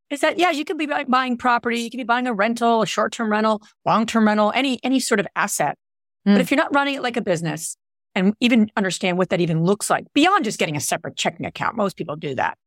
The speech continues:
Speaker 1: but really operating it as a business,
Speaker 2: Yeah.
Speaker 1: uh, it will run you. You know, your business will run you instead of you running it. And, and we really stand for women living life on their own terms. They can't do that if they're not running it like a business. So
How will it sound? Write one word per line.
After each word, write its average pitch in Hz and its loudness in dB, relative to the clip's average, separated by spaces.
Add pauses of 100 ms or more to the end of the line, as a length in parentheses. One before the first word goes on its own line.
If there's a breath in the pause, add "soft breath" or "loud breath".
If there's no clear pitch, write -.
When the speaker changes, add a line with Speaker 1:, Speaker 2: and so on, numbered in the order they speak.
(180)
Speaker 1:
but 320 2
really 359 4
operating 185 2
it 160 0
as 160 -2
a 160 -6
business, 165 -2 (260)
Speaker 2:
Yeah. 170 4
Speaker 1:
uh, - 0
it 247 2
will 285 4
run 277 4
you. 277 4 (640)
You 220 4
know, 226 2
your 240 0
business 269 2
will 233 2
run 202 2
you 202 0
instead 175 -4
of 156 -6
you 185 -4
running 175 2
it. 170 -4 (460)
And, 190 -2
and 185 -2
we 190 4
really 226 4
stand 185 -2
for 180 0
women 170 2
living 190 4
life 165 -2
on 160 0
their 160 0
own 160 -2
terms. 160 -2 (220)
They 175 -2
can't 190 0
do 196 4
that 175 0
if 156 -6
they're 170 0
not 156 0
running 147 0
it 143 -4
like 160 -4
a 165 -2
business. - -8
So 240 -2